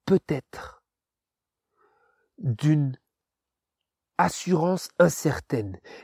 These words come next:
Il nous faut être certains, au fin fond de notre être, que notre cœur est donné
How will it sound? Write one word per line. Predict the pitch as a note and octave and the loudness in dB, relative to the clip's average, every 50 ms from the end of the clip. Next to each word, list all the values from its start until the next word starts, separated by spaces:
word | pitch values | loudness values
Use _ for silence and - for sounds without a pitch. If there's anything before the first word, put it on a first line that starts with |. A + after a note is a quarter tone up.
| - | -2
Il | D3 C#3+ C#3+ C#3+ | 0 2 2 4
nous | D3+ D3+ | 2 2
faut | C3+ - - - G3 G3 - - | 0 -2 -2 0 2 2 2 2
être | - D3+ - - - D3+ C3 | -2 -2 -2 0 0 0 0
certains, | - - - - - A#3+ F#3 - - _ - C#3+ A2+ G2+ F#2 _ _ _ _ _ _ _ _ _ _ _ _ _ _ _ _ - | 0 -2 -4 0 2 2 2 0 -2 _ -6 -8 -8 -8 -14 _ _ _ _ _ _ _ _ _ _ _ _ _ _ _ _ -2
au | C#3+ B2+ | 0 0
fin | A2 - - - - A#3 A#3+ A#3+ G#3+ | 0 -2 -8 -6 -2 2 2 2 2
fond | - - - - G3 F#3+ F3+ | 0 -4 -6 -4 -2 -2 0
de | D3+ D3 C#3+ | 0 0 0
notre | C3 C#3 B2+ - - - - - | 0 0 -2 -4 -6 -10 -8 -6
être, | D3+ D3+ D3+ _ - - F#2 F2 - _ _ _ _ _ _ _ - - _ _ - | -6 -6 -6 _ -12 -16 -16 -16 -18 _ _ _ _ _ _ _ -20 -20 _ _ -4
que | - C3 | -2 -2
notre | B2 B2 C3+ C#3 E3 F#3+ G3 - - - - D#3 C3+ - _ - | 0 2 4 4 4 4 4 2 -2 -2 0 0 0 -2 _ -4
cœur | - G3 E3+ D#3 D3 D3 D3 - - - - - _ _ _ _ _ - _ _ _ _ _ _ - _ _ _ _ _ _ _ - | 0 0 0 0 -2 -8 -10 -12 -14 -14 -16 -18 _ _ _ _ _ -20 _ _ _ _ _ _ -20 _ _ _ _ _ _ _ -2
est | B2 A2+ | -2 -2
donné | G#2 G#2+ - F3+ F3+ D#3+ D3+ C3+ C3 C3 C3 - | 0 4 6 6 6 6 4 -2 -4 -6 -8 -12